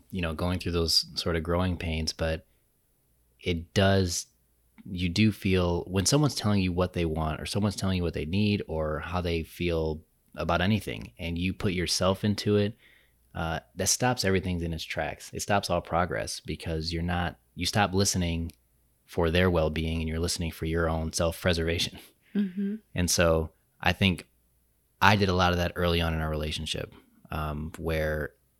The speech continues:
Speaker 1: I would either feel like I wasn't enough because I thought I was giving a lot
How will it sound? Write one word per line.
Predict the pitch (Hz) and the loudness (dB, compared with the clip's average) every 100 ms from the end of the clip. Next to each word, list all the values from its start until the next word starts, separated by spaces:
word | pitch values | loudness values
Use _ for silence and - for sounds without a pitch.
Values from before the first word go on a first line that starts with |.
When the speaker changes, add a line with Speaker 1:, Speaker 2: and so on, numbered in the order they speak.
| _ | _
Speaker 1:
I | 95 | 0
would | 92 | 2
either | 92 | 2
feel | 82 - 113 | 0 4 6
like | 107 98 | 6 4
I | |
wasn't | 95 95 | 4 4
enough | 98 87 82 | 4 2 0
because | - 92 82 | -4 -2 -2
I | |
thought | 82 92 92 | 2 4 4
I | 90 | 4
was | 82 | 0
giving | 82 95 87 82 85 - _ _ _ _ _ _ _ _ - | 0 0 0 -2 -6 -10 _ _ _ _ _ _ _ _ -4
a | 82 | 0
lot | 87 82 80 - - | 4 4 2 -4 -10